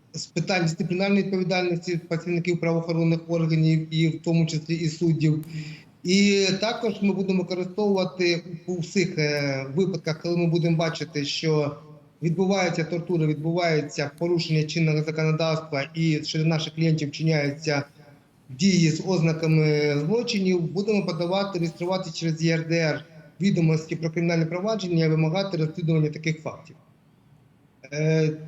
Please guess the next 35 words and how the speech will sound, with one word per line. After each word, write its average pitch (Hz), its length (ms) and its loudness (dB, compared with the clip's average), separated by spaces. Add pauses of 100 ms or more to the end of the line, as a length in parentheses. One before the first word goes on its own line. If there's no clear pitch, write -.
(100)
ну, 196 200 4
як 185 200 0
скажу, 180 400 -2
чи-, 165 180 -6
що 175 380 -2
якщо 190 760 0
оцінити 190 440 0
рішення 180 400 0
суду 160 260 -4
дуже 165 280 0
важко, 160 360 0
тому 156 280 0
що 156 120 -6
це 160 140 -4
є 151 80 0
специфіка 156 520 -6
правосуддя, 147 680 -2
суд 147 220 -6
приймає 151 340 2
рішення 143 580 0 (420)
внутрішнього 160 460 2
переконання, 180 880 2 (100)
і 175 340 2 (200)
тут 165 220 -4
питання 156 460 2
спірне. 202 640 0 (440)
Апеляційний 165 600 0
суд 190 200 -4
має 190 200 2
ставити 180 420 -4
крапку, 165 440 -4
може 151 300 2
бути 147 300 -4
здійснено 147 440 -4
перегляд. 175 480 0